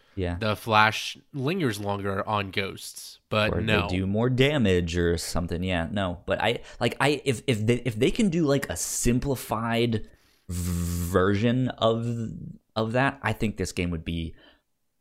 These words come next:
Speaker 1: even better.
Speaker 2: Mm-hmm.
Speaker 1: But that's just me. Maybe. That's just me.
Speaker 2: Yeah.
Speaker 1: I don't know.
Speaker 2: Maybe,
Speaker 1: It's, it's
Speaker 2: maybe
Speaker 1: still,
Speaker 2: the next
Speaker 1: it's still
Speaker 2: game.
Speaker 1: great. It's
Speaker 2: Oh, yeah,
Speaker 1: fantastic.
Speaker 2: it's still so much
Speaker 1: but
Speaker 2: fun.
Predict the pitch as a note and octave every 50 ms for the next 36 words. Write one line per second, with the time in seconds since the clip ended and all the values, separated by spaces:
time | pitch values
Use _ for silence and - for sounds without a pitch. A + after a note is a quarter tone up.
0 | _ _ _ _ _ - F2+ F2+ - - _ _ _ C#3+ D3 D3 D3 B2+ B2+ C3
1 | A#2+ A2+ G#2 F#2 F#2+ F2 D#2 B1+ - - - - _ _ _ _ _ _ _ _
2 | _ _ _ - A#2+ A2 G#2+ G#2+ G2+ G2 G2 G2 F#2+ _ - G#2 - A2 G2+ -
3 | F#2 E2+ - E2+ E2+ D2+ C2+ - - _ _ _ _ _ _ _ _ _ _ _
4 | _ _ _ _ _ _ _ _ _ _ _ _ - F#2+ F2 D2+ D2+ D#2+ - -
5 | - - _ _ _ _ _ - - - - - - - F#2 - - G#2 G2+ F#2+
6 | F#2+ F#2+ F#2 F#2 F#2 F#2 E2+ E2+ E2+ - - - C#3 F3+ A3 A#3 - - _ _
7 | _ _ _ _ - B2+ - - D3+ E3 F#3+ G3+ A3+ D#3 A#2+ G#2+ G#2 - - -
8 | F#3+ B2+ F#2+ F#2 F2+ F#2 G2 F#2 - - _ - - C3+ C3 - - - B2+ A#2+
9 | A2 D#3+ D#3 A2 F#2+ - - - - G3+ E3 A#2+ A#2+ - - - - - - G2
10 | F#2 F#2 F#2